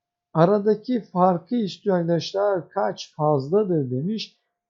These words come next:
Geliyorum resim dosyalarından yani yedi bin yüz yetmiş beşten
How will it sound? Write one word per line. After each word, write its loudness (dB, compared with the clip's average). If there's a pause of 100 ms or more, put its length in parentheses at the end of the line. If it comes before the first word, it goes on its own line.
Geliyorum 2
resim -2
dosyalarından -4
yani -2
yedi -6
bin -8
yüz -8
yetmiş -6
beşten -6